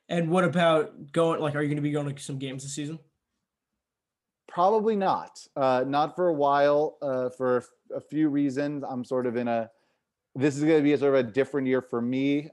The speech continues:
Speaker 2: I'm gonna be away, uh, from covering baseball for a few months, uh, this summer. I won't really be back until toward the end of the season. So I probably won't get to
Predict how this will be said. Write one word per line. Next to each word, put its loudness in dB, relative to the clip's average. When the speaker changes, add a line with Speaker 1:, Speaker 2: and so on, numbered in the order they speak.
Speaker 2:
I'm -8
gonna -2
be -4
away, -2
uh, -6
from -2
covering -4
baseball -4
for -4
a -6
few -6
months, -6
uh, 0
this -4
summer. -4
I -6
won't -4
really -2
be -10
back -10
until -12
toward -12
the -10
end -10
of -10
the -16
season. -10
So 2
I 4
probably 4
won't 0
get 0
to -2